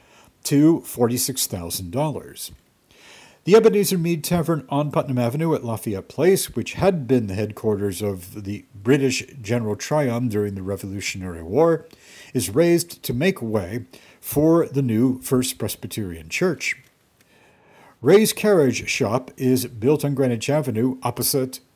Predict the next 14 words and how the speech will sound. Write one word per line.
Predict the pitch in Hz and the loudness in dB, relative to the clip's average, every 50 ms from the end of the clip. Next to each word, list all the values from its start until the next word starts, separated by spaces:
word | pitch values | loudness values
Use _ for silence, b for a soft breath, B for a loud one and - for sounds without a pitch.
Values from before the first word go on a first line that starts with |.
| _ _ _ _ | _ _ _ _
Ray's | 107 95 85 82 80 - | -10 -10 -10 -8 -10 -8
Hall. | - - 165 175 156 104 87 - - _ _ _ B B B B B B B B B B B | -4 -2 0 0 0 0 -2 -8 -16 _ _ _ B B B B B B B B B B B
And | - 151 143 | -2 2 2
on | 170 165 151 | 2 2 2
July, | 127 147 143 147 156 160 170 170 170 170 165 - | 0 -2 0 0 0 2 2 2 2 2 2 2
or | 139 131 | 2 2
June | 117 139 202 240 220 151 | 4 6 6 6 6 2
fifteenth, | - - - 90 - - - - 101 120 156 143 | 0 -2 -8 -10 -10 -10 -12 -10 -8 -8 -8 -6
I | - 90 | -8 -8
stand | 85 - - 101 90 87 | -8 -8 -8 -10 -12 -10
corrected, | - 101 90 101 127 143 - - 165 170 156 143 - _ | -12 -10 -4 -2 -2 -4 -2 0 -2 -2 -2 -4 -10 _
of | - 104 90 | -12 -8 -6
eighteen | 110 101 - - - 101 95 92 _ _ _ | -6 -8 -8 -8 -10 -10 -10 -12 _ _ _
eighty-two, | - 110 98 85 87 85 85 _ - - - 170 180 175 170 | -8 -8 -8 -8 -12 -14 -14 _ -10 -2 0 2 2 2 0